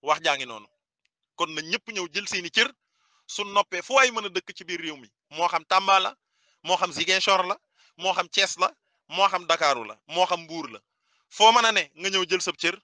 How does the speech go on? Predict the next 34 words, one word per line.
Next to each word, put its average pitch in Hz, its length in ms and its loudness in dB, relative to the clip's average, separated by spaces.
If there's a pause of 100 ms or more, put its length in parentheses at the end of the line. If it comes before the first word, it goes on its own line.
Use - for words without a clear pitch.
soo 220 240 4
noppee 202 420 2
nga 175 140 -4
delluwaat 190 500 0
sa, 220 140 -8 (120)
sa 196 140 -8
kër 180 200 -6
ga 240 100 -6
nga 247 100 -6
dëkk, 175 220 -10
sa 196 100 -8
dëkku 180 260 -8
bopp, 147 180 -2 (380)
nee 170 160 0
na 175 80 -4
nga 165 120 -4
dundal 196 340 -4
fa 175 120 -4
màggal 143 340 -2
gi, - 100 -20 (280)
màggal 214 420 -2
ko 202 100 -16
fa 214 160 -12 (100)
te 180 80 -6
dëppale 175 380 -2
koog 151 180 -12
nag 143 140 -14 (180)
bëgg-bëggu 160 380 -10
sëriñ 156 300 -12
bi, 165 100 -20 (240)
ndax 156 180 -4
moom 190 280 0
Soxna 180 240 -4
Aida 139 200 -4